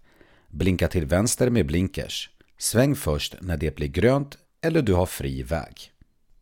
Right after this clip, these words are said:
Körfältsplacering. Det är rekommenderat att köra i det högra körfältet när du kör på en väg med flera körfält.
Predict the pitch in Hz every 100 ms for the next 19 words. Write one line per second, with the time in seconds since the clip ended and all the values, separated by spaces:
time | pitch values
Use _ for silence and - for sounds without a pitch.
0 | _ _ _ - - 131 101 82 69 -
1 | - 87 - 98 71 57 - _ _ _
2 | - 82 113 113 113 107 113 120 120 127
3 | 139 143 139 123 - - 80 73 71 76
4 | 78 80 98 107 104 - 73 - 80 76
5 | 69 64 62 76 78 78 - 69 - 85
6 | 78 67 62 67 76 - 69 64 - -
7 | 82 73 - 92 - -